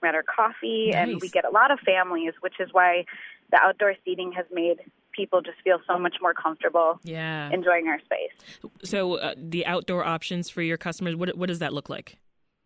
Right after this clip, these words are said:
Speaker 1: So we have the chalet. It seats about, uh, twenty people. Um, and it's, it's a semi-enclosed space, and it's just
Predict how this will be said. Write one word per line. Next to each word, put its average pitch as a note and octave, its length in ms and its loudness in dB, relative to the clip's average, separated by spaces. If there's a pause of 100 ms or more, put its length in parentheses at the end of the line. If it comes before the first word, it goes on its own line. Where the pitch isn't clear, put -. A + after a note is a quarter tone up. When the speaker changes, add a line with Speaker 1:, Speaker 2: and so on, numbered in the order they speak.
(400)
Speaker 1:
So B3+ 60 4
we C4 80 8
have B3 120 4
the C#4+ 160 6
chalet. G#3+ 440 6
It - 140 -8
seats G3+ 200 -4
about, F#3 320 6
uh, E3 200 4
twenty G3 300 -8
people. E3 400 -4 (840)
Um, E3+ 460 2 (680)
and G3 300 2
it's, G#3 160 -2 (300)
it's - 220 -2
a C#4 160 -8
semi-enclosed B3 760 0 (100)
space, F3 320 -4 (1160)
and F3+ 560 0
it's - 180 -10 (180)
just A3+ 160 2